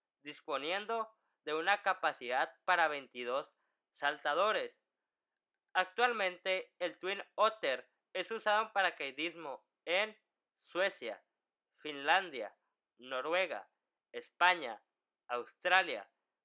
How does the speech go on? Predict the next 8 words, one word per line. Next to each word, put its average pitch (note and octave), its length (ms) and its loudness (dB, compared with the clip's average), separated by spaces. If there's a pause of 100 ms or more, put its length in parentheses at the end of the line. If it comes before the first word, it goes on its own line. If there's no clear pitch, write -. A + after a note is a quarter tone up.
(120)
Guatemala, C3+ 800 2 (380)
Estados F#3 500 -2
Unidos, F#3+ 480 -4 (520)
Chile A#3+ 520 -2 (280)
y D#3+ 100 -6
Perú. F3 480 -4 (760)
El E3+ 160 -6
desarrollo F3+ 760 -2